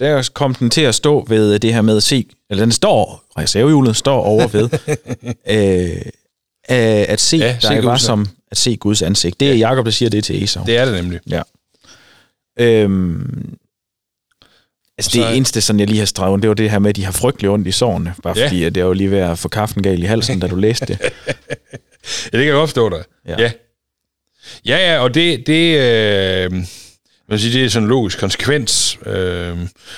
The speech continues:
Speaker 2: af det. Øhm,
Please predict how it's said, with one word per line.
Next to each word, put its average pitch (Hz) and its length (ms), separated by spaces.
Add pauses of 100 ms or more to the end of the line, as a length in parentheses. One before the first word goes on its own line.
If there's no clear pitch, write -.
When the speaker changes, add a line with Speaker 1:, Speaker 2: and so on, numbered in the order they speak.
(680)
Speaker 2:
af 107 160
det. 101 140 (1400)
Øhm, 87 480